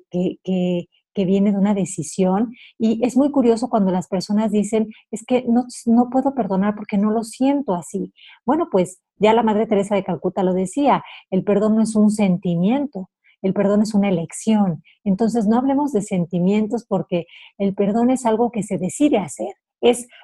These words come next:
"Oye, vengo cargando estas tres cajas, me pesan muchísimo, decido bajarlas". Pues eso es un poco la idea del perdón.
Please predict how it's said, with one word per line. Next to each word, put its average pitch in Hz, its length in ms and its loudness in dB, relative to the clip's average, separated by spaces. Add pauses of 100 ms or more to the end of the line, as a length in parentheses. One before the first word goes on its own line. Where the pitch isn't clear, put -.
"Oye, 214 220 4
vengo 262 240 4
cargando 214 420 2
estas 226 300 -4
tres 220 200 -2
cajas, 180 540 -6 (240)
me 202 100 0
pesan 254 360 2
muchísimo, 196 720 0
decido 214 360 0
bajarlas". 220 580 -2 (140)
Pues 226 180 0
eso 269 200 0
es 294 100 -4
un 269 100 2
poco 311 260 2
la 208 100 4
idea 180 180 0
del 180 160 0
perdón. 185 420 -2